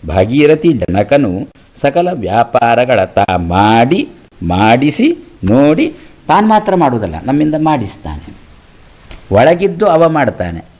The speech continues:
ಅವ ಮಾಡಿದಂತೆ ನಾವು ಮಾಡ್ತೇವೆ. ತಾನು ಮಾಡ್ತಾನೆ,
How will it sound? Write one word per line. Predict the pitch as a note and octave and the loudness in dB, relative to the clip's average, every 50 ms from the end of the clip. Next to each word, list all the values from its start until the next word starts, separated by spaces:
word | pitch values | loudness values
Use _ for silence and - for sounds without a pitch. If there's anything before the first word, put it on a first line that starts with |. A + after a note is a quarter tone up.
| - D3+ | -2 -2
ಅವ | D#3+ | 0
ಮಾಡಿದಂತೆ | E3 F3+ F#3 F#3 D#3+ D#3+ F3 F3+ G#3+ - | 2 2 0 0 0 -2 -4 -4 -4 -6
ನಾವು | - - - B2 | -4 -2 -2 -2
ಮಾಡ್ತೇವೆ. | A2 F#2 E2 D#2 - - - C#2+ C#2 B1+ - - - - - - - - - | -2 -4 -6 -8 -8 -10 -10 -10 -10 -10 -12 -16 -18 -20 -20 -20 -20 -10 -2
ತಾನು | - G#2 A2 A#2+ B2+ | 2 4 4 6 6
ಮಾಡ್ತಾನೆ, | B2+ C3 C#3 C#3 B2+ - - - F#3+ A3 | 6 4 4 2 0 0 -2 -2 -2 -4